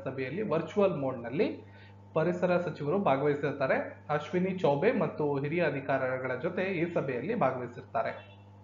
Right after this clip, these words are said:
ಭೂಪೇಂದರ್ ಯಾದವ್ ಯಾರು ಅಂತ ನಾವು ನೋಡೋದಾದ್ರೆ, ರಾಜಸ್ಥಾನದ ಭಾರತದ ರಾಜಕಾರಣಿಯಾಗಿರ್ತಾರೆ. ಪ್ರಸ್ತುತ ಕಾರ್ಮಿಕ ಮತ್ತು ಉದ್ಯೋಗ ಸಚಿವರಾಗಿದ್ದಾರೆ. ಜೊತೆಗೆ ಪರಿಸರ, ಅರಣ್ಯ ಮತ್ತು ಹವಾಮಾನ ಬದಲಾವಣೆ ಖಾತೆಯನ್ನು ಕೂಡ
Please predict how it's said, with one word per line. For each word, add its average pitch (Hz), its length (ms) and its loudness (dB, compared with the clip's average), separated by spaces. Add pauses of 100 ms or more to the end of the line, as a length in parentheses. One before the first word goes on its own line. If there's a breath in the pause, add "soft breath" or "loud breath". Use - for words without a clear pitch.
(420 loud breath)
ಭೂಪೇಂದರ್ 214 560 6
ಯಾದವ್ 175 340 4
ಯಾರು 160 280 6
ಅಂತ 160 120 0
ನಾವು 156 160 2
ನೋಡೋದಾದ್ರೆ, 143 800 -2 (160)
ರಾಜಸ್ಥಾನದ 180 1080 2
ಭಾರತದ 156 560 2
ರಾಜಕಾರಣಿಯಾಗಿರ್ತಾರೆ. 143 1000 -2
ಪ್ರಸ್ತುತ 165 340 0 (460)
ಕಾರ್ಮಿಕ 196 460 4
ಮತ್ತು 170 340 0
ಉದ್ಯೋಗ 151 600 2
ಸಚಿವರಾಗಿದ್ದಾರೆ. 143 1080 0 (160)
ಜೊತೆಗೆ 170 320 2
ಪರಿಸರ, 180 480 2
ಅರಣ್ಯ 160 600 2 (100)
ಮತ್ತು 135 220 -4
ಹವಾಮಾನ 156 300 2
ಬದಲಾವಣೆ 139 520 0
ಖಾತೆಯನ್ನು 131 400 -2
ಕೂಡ 196 140 -2